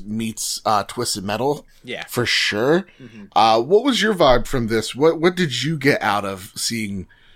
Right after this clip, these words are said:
Speaker 1: seeing the game firsthand?
Speaker 2: Honestly, the, the, the number one thing that popped out during this state of play was just how gorgeous the visuals are.
Speaker 1: Yeah.
Speaker 2: It, it really looks beautiful. Um,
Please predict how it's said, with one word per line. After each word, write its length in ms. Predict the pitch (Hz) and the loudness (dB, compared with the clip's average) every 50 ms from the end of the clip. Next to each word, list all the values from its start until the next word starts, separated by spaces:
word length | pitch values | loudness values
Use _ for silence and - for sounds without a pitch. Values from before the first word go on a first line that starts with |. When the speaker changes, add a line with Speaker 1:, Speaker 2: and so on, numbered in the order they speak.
| _ _ | _ _
Speaker 1:
seeing 340 | - - - 139 139 127 123 | -12 -4 0 0 2 2 2
the 80 | 107 113 | 0 -2
game 240 | 87 101 107 101 95 | -2 -2 -4 -4 -4
firsthand? 500 | - 95 92 87 - 98 76 71 69 - - _ _ - - - - - - | -6 -8 -10 -10 -10 -10 -12 -12 -14 -18 -20 _ _ -4 0 0 0 0 -2
Speaker 2:
Honestly, 500 | 131 143 180 240 294 294 - - 208 180 | -6 -4 -2 -2 -2 -4 -4 -2 -2 -2
the, 120 | 170 156 143 - - | -2 -4 -8 -8 -4
the, 300 | - 170 156 151 143 127 135 135 | -2 0 0 0 -2 -6 -10 -10
the 120 | 143 139 | -12 -12
number 280 | 135 143 156 185 220 262 | -10 -8 -10 -8 -8 -6
one 160 | 254 233 208 | -6 -8 -8
thing 240 | - - 185 180 175 | -6 -6 -4 -4 -4
that 180 | 160 135 123 - | -6 -10 -12 -12
popped 280 | - 151 143 135 - - | -14 -14 -14 -12 -10 -10
out 300 | 160 160 139 104 98 127 | -10 -8 -10 -12 -12 -12
during 360 | 123 123 123 123 120 120 120 | -10 -10 -10 -10 -12 -14 -14
this 200 | 120 117 - - | -14 -14 -14 -14
state 320 | - - - - 131 123 | -14 -14 -10 -8 -8 -8
of 80 | 120 113 | -8 -10
play 240 | _ - 143 147 139 | _ -10 -8 -8 -8
was 460 | 120 113 110 107 104 101 - - - _ _ _ _ _ _ _ _ _ _ | -10 -10 -12 -12 -12 -14 -18 -18 -20 _ _ _ _ _ _ _ _ _ _
just 280 | - 147 156 147 - - | -18 -14 -12 -10 -10 -10
how 460 | - - - 269 302 277 202 147 127 _ _ | -10 -10 -8 -8 -6 -6 -6 -8 -12 _ _
gorgeous 480 | - 143 139 156 202 226 208 165 - - | -16 -12 -8 -8 -8 -8 -8 -12 -14 -16
the 120 | - 110 | -16 -18
visuals 580 | 107 104 117 147 190 202 143 113 101 101 - - | -18 -14 -12 -10 -10 -10 -10 -12 -14 -14 -16 -16
are. 300 | 113 - - - - _ _ _ _ _ _ _ _ _ _ _ _ - | -16 -16 -16 -18 -20 _ _ _ _ _ _ _ _ _ _ _ _ -10
Speaker 1:
Yeah. 160 | - - - | -8 -6 -4
Speaker 2:
It, 220 | 170 220 294 285 - - - | -2 -2 -2 -4 -6 -14 -8
it 240 | 156 202 285 277 - - | -8 -6 -6 -8 -10 -16
really 500 | 156 143 143 160 170 196 208 196 165 143 | -14 -8 -4 -2 0 0 0 0 -2 -4
looks 400 | 127 135 156 165 135 - - - | -6 -8 -8 -8 -8 -10 -16 -18
beautiful. 920 | 104 98 - 104 117 127 147 156 135 - - 120 - 92 - - _ _ - | -18 -20 -20 -18 -14 -12 -12 -12 -14 -16 -18 -20 -20 -20 -20 -20 _ _ -12
Um, 460 | 160 147 147 147 143 139 143 151 156 | -10 -8 -8 -8 -10 -12 -14 -18 -20